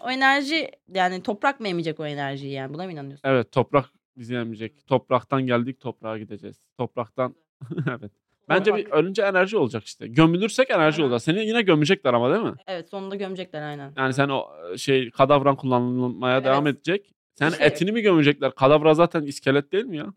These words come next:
Speaker 1: Yok, hayır. Kadavra iskelet değil. Olduğun gibi seni muhafaza ediyor mümkün olduğunca belli bir noktaya kadar
Speaker 2: Sen
Speaker 1: vücudun.
Speaker 2: ne ara gömüleceksin?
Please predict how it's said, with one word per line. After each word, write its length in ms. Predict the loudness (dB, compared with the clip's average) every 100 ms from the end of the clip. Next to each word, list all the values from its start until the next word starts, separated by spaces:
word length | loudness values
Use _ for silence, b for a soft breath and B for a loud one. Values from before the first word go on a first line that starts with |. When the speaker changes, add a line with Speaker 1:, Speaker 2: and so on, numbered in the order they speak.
| _
Speaker 1:
Yok, 240 | -6 -6
hayır. 340 | -6 -6 -6 -10
Kadavra 360 | -10 0 0 0
iskelet 460 | -4 -4 -6 -8
değil. 200 | -14 -14 -16 _ _
Olduğun 460 | -2 0 0 0
gibi 360 | -2 -2 -2 -4 -10
seni 120 | -8
muhafaza 500 | -2 0 0 0 -2
ediyor 560 | -2 -2 -4 0 -2 -2 -10
mümkün 300 | -8 -8 -6
olduğunca 440 | -8 -6 -6 -6 -4
belli 220 | -4 -4
bir 80 | -8
noktaya 320 | -8 -12 -12
kadar 260 | -10 -10
Speaker 2:
Sen 80 | -8
Speaker 1:
vücudun. 300 | -8 -6 -4
Speaker 2:
ne 40 | -2
ara 240 | 0 0
gömüleceksin? 720 | 0 -2 -2 -4 -8 -12 -20